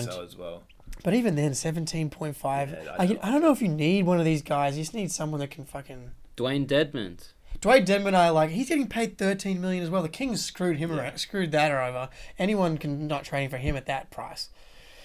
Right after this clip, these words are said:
Speaker 2: I, I don't think, I don't, I don't think there's a trade out there for the Celtics to make. I don't think the Pacers are gonna be trading Miles Turner.
Speaker 3: Do you just sit tight and hope Time Lord becomes
Speaker 2: Yeah,
Speaker 3: the
Speaker 2: you,
Speaker 3: guy?
Speaker 2: you, you play the free agent
Speaker 1: Right.
Speaker 2: market. You, you draft someone else. You hope Time Lord pans out. You get Taco in there. <laughs> No, I'm just kidding.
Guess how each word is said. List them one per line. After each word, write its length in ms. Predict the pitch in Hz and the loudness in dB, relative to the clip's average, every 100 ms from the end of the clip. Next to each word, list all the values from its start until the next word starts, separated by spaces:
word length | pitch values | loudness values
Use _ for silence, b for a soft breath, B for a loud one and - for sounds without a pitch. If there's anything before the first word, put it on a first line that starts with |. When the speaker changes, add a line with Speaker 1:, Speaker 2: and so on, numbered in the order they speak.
| b b - | b b 0
Speaker 2:
I, 300 | 180 190 170 | 2 6 6
I 20 | |
don't 160 | 196 190 | 6 4
think, 140 | 185 | 2
I 80 | 165 | 2
don't, 220 | 196 190 - | 2 0 2
I 60 | |
don't 100 | 208 | 4
think 140 | 175 170 | 4 0
there's 100 | 147 | -2
a 40 | |
trade 260 | 139 147 135 | 0 4 4
out 120 | 131 | 4
there 100 | 131 | 0
for 140 | 127 127 | -6 -8
the 40 | |
Celtics 520 | 123 127 123 123 - - - | -8 -10 -10 -12 -12 -14 -16
to 100 | - | -10
make. 280 | 131 127 123 - | -8 -8 -8 -4
I 80 | 151 | -2
don't 140 | 151 | 0
think 400 | 143 135 - - | -2 -6 -12 -14
the 80 | - | -14
Pacers 380 | - 131 131 131 | -8 -6 -4 -4
are 40 | |
gonna 140 | 127 | -4
be 80 | 123 | -6
trading 360 | 117 127 123 120 | -4 -2 -2 -2
Miles 220 | 123 117 | -4 -4
Turner. 460 | - 151 139 135 131 b b b b b b - - _ - | -6 -4 -4 -4 -8 b b b b b b -20 -20 _ -8
Speaker 3:
Do 80 | 113 | -6
you 80 | |
just 260 | 107 113 - | -4 -4 -4
sit 220 | 131 123 | -6 -6
tight 340 | - 113 113 117 | -6 -2 -2 -4
and 140 | 107 | -10
hope 300 | 104 107 107 - | -6 -6 -6 -14
Time 340 | - 110 110 117 | -12 -8 -6 -6
Lord 280 | 110 110 104 - - - - - - - | -6 -6 -8 -18 -20 -20 -20 -20 -20 -10
becomes 200 | 107 185 | 0 4
Speaker 2:
Yeah, 100 | 175 | 6
Speaker 3:
the 60 | 185 | 8
Speaker 2:
you, 80 | 196 | 8
Speaker 3:
guy? 220 | 190 190 | 8 6
Speaker 2:
you, 120 | 175 | 2
you 280 | 160 170 175 | 0 0 -2
play 280 | 160 208 185 | 2 6 8
the 120 | 165 | 6
free 220 | 156 165 | 2 2
agent 320 | 156 156 156 151 | 2 2 0 0
Speaker 1:
Right. 80 | |
Speaker 2:
market. 460 | 147 - 151 147 143 | 0 0 0 2 0
You, 120 | 147 | -2
you 160 | 143 143 | -4 -6
draft 380 | 139 180 160 - | 2 6 6 4
someone 280 | 156 139 | -2 -2
else. 360 | 135 135 135 - | -2 -2 -4 -6
You 80 | 143 | -2
hope 240 | 156 139 | -2 -4
Time 260 | - 131 139 | -6 -6 -4
Lord 240 | 135 135 | -4 -4
pans 300 | - 131 127 | -6 -6 -4
out. 160 | 131 135 | -4 -6
You 60 | 135 | -4
get 200 | 160 160 | -4 -2
Taco 400 | 147 135 139 131 | -2 -2 -2 -4
in 100 | 131 | -4
there. 140 | 123 | -6
<laughs> 80 | 123 | -10
No, 20 | |
I'm 60 | 120 | -12
just 140 | - - | -16 -20
kidding. 220 | - - | -20 -20